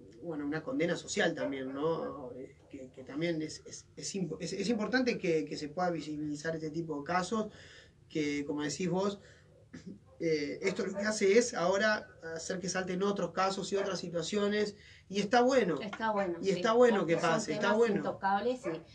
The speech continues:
Speaker 2: además yo al principio a Romina Celeste no le creí mucho, este, porque realmente es im-, por, por sus actuaciones anteriores no me pareció una persona fiable.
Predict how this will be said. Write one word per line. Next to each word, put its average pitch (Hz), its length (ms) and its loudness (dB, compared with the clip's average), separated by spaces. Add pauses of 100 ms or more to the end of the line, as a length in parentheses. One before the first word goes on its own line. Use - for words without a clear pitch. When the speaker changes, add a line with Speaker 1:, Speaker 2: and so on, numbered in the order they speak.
(260)
Speaker 2:
además 180 460 0
yo 247 100 -4
al 233 120 0
principio 220 540 -2
a 185 220 0
Romina 208 400 -4
Celeste 220 640 -6
no 196 240 -4
le 226 160 -4
creí 202 340 -4
mucho, 156 460 -4 (520)
este, 175 340 -4
porque 170 520 -4 (220)
realmente 185 580 -2
es - 120 -10
im-, 185 140 -8
por, 175 240 -2
por 175 200 -2
sus - 160 -14
actuaciones 190 560 -6
anteriores 240 540 0
no 330 120 4
me 330 120 2
pareció 202 360 -4
una 233 160 -2
persona 202 500 -6
fiable. 175 600 4